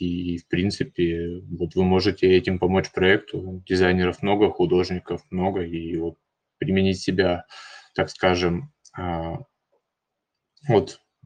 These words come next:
в помощи Play to Earn проектам, я считаю, классно. И награды хорошие дают. Также думаю, что есть смысл, а, вот сеч-, например, в Planet Quest там парень, он продумывает,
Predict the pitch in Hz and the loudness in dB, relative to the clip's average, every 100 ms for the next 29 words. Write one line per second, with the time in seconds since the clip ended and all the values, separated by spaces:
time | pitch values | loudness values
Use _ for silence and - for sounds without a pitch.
0 | _ _ - 110 110 92 - 101 92 92 | _ _ 2 4 4 0 0 2 4 4
1 | 90 90 87 73 - _ _ - 98 - | 4 2 -2 -6 -12 _ _ 2 2 4
2 | 95 92 87 92 101 - 90 87 85 - | 2 2 -2 0 0 -2 -10 -8 -8 -8
3 | 92 85 - 87 87 - 76 - _ - | -8 -8 -4 -4 -4 -10 -16 -18 _ -10
4 | 92 90 95 90 90 - 95 92 - 98 | -6 -4 -2 -2 -2 -6 -6 -4 -4 -2
5 | 98 - - - - - 110 127 127 107 | -2 -4 -16 -16 -18 -4 2 4 4 2
6 | 92 87 - 104 107 107 98 - - 92 | 2 0 -6 -2 0 0 -2 -4 -4 -2
7 | 90 90 101 147 _ _ _ - _ 127 | -2 -4 -10 -16 _ _ _ -20 _ -8
8 | 117 107 95 - - 104 107 - 95 87 | 2 4 4 0 -4 -2 -2 -2 -4 -4
9 | - _ _ - 98 90 85 95 95 - | -12 _ _ -4 -2 0 -2 0 0 -2
10 | _ - - - - - 117 107 107 110 | _ -18 -14 -14 -14 -10 -4 -2 0 2
11 | 107 - - 110 101 92 - 113 127 - | 0 0 0 0 0 -4 2 4 4 0
12 | 92 87 87 104 110 95 80 82 98 95 | -4 -4 0 2 4 2 -2 -2 -2 -2
13 | 98 90 104 104 95 90 87 87 | -6 -4 -2 -2 -2 -2 -2 -4